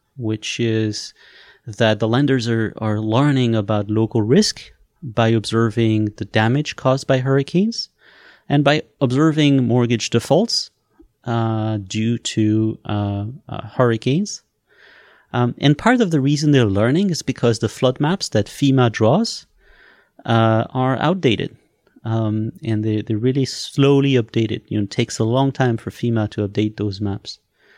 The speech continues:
Um, and so, so one, there's one key, uh, uh, element that, that is, that is important here is we look at the history of hurricanes since eighteen fifty-one,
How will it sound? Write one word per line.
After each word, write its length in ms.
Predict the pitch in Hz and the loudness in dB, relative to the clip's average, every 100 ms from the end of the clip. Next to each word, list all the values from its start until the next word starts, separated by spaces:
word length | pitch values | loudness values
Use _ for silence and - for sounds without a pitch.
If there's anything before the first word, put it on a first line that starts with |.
| _ _ _ _ - | _ _ _ _ -10
Um, 640 | 107 101 101 98 98 98 - _ _ - | -4 -2 -2 -2 -4 -6 -8 _ _ -6
and 140 | 107 | -4
so, 260 | - 120 113 | 0 0 0
so 400 | - 127 117 110 - - _ | 0 2 2 2 -4 -20 _
one, 640 | - - 127 131 160 151 | -12 -6 0 4 4 2
there's 240 | 139 139 | 0 0
one 240 | 127 143 143 - | 0 2 2 0
key, 400 | - 170 131 110 - 156 _ _ | -2 2 2 0 -12 -20 _ _
uh, 240 | 117 107 104 - | -4 -4 -6 -8
uh, 220 | 110 101 - | -8 -8 -6
element 480 | 113 110 107 101 107 - | -4 -2 0 -2 -6 -6
that, 280 | 107 107 - | -4 -4 -4
that 120 | 104 | -2
is, 320 | 101 98 - - | -2 -4 -8 -6
that 140 | 107 | -4
is 140 | 101 101 | -4 -4
important 420 | 107 - 107 107 | -4 -4 -4 -6
here 220 | 110 107 | -6 -4
is 240 | 104 101 - _ - - - _ _ _ _ _ _ | -4 -6 -12 _ -20 -20 -20 _ _ _ _ _ _
we 440 | 123 127 139 131 - _ - | -2 0 2 0 -8 _ -4
look 220 | 123 156 | -2 0
at 100 | 202 | 0
the 60 | 143 | 2
history 320 | 156 - 143 | 0 0 -2
of 100 | 127 | 0
hurricanes 520 | 151 135 - 120 113 | 2 2 4 2 2
since 300 | - 110 - | -2 -2 -4
eighteen 280 | - 127 131 | -2 0 0
fifty-one, 720 | 135 127 - 117 107 107 160 | -2 -4 -2 -2 0 -2 -8